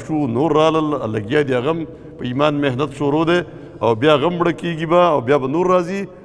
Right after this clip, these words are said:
نو تا خو څه جوړ نه کړه. دا چې د کومو ایمانونه مضبوط شو، دا اوچت کو، دې باطل دې راواچوه.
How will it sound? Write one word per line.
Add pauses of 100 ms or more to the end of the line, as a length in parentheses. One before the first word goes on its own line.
(160)
نو
تا
خو
څه
جوړ
نه
کړه. (220)
دا
چې
د
کومو
ایمانونه
مضبوط
شو، (720)
دا
اوچت
کو،
دې (100)
باطل
دې
راواچوه.